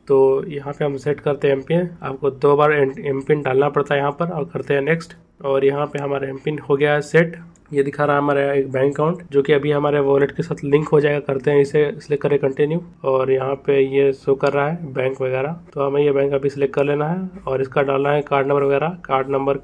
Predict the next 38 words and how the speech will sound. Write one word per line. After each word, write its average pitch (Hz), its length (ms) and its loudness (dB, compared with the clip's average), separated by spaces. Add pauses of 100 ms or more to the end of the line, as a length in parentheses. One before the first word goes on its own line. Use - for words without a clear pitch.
(120)
का 139 220 -6
last 131 300 -2
six 139 160 -6
digits 151 300 -4
और 135 220 -6
expiry। 156 500 0
और 160 100 2
guys, 147 280 4
ये 151 120 0
हमारा 147 320 2
wallet 143 320 2
create 147 300 0
हो 147 80 4
चुका 151 220 0
है, 170 260 -4
कुछ 143 140 -4
ऐसा 143 180 2
दिखता 151 260 2
है 147 100 4
हमारा 147 500 0 (500)
wallet 135 440 0
जो 139 120 2
कि 143 160 -8
है 139 220 -2
ई-रुपी 139 280 0
wallet। 156 340 0 (120)
और 135 80 -4
यहाँ 135 160 0
पे 139 140 -2
balance 139 380 -2
नहीं 147 100 0
है, 139 40 2
इसलिए 139 180 -4
शो 143 180 -2
नहीं 139 120 0
कर 143 160 -4
रहा 143 160 0
है, 170 80 -4